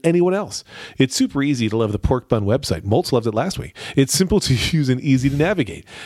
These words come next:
You can manage everything about your new domain from one place, and they don't do upsells. Pork Bun says they avoid upsells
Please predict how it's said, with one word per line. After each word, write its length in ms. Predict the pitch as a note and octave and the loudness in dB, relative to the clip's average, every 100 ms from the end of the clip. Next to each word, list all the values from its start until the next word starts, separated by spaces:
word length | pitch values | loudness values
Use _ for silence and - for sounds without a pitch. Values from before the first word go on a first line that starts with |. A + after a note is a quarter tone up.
| - | -4
You 120 | D3+ | -2
can 160 | D3+ C#3+ | 0 0
manage 280 | C#3+ C3+ D3+ | 0 -2 -2
everything 360 | D#3 G3 F#3+ | -2 -2 -2
about 180 | D3+ C3+ | 0 0
your 100 | A#2+ | 0
new 120 | C3 | -2
domain 300 | C3 A#2+ A#2+ | 0 0 -2
from 180 | A#2 G#2 | -2 -2
one 260 | G#2 D3+ E3+ | 2 0 0
place, 300 | - D#3+ B2+ | 0 0 2
and 200 | G3 G#3 | 2 2
they 80 | D3+ | 2
don't 180 | F3 F#3 | 0 2
do 100 | F#3 | 0
upsells. 480 | A3 - A2 - - - - - - | 0 -4 -4 -6 -18 -20 -20 -12 0
Pork 220 | E3+ F3+ | 0 2
Bun 160 | D#3 C3 | 0 2
says 260 | A3+ G3+ | 0 2
they 120 | D3 | 2
avoid 240 | C3 C#3 C#3 | 2 2 0
upsells 240 | C#3+ - | 0 -2